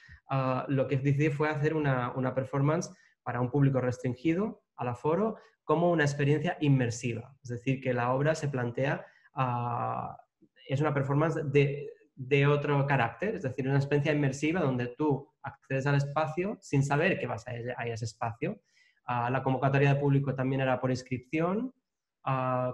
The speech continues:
con código de vestuario, con, ah, súper puntualidad, y se recogía, ah, el público en los dos lugares donde se, se llevaba a cabo la exposición Colapso, en Tecla Sala o en, ah,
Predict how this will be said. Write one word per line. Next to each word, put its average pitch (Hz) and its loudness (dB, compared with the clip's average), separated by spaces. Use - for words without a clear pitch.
con 135 0
código 139 4
de 131 2
vestuario, 165 0
con, 135 2
ah, 123 -4
súper 147 0
puntualidad, 135 0
y 160 2
se 160 0
recogía, 147 2
ah, 127 -2
el 135 -2
público 151 2
en 131 0
los 127 -2
dos 135 2
lugares 139 2
donde 131 0
se, - -14
se - -8
llevaba 123 0
a - -4
cabo 131 2
la 135 4
exposición 127 0
Colapso, 120 -4
en 120 -6
Tecla 131 -2
Sala 196 -2
o 139 2
en, 143 0
ah, 120 -4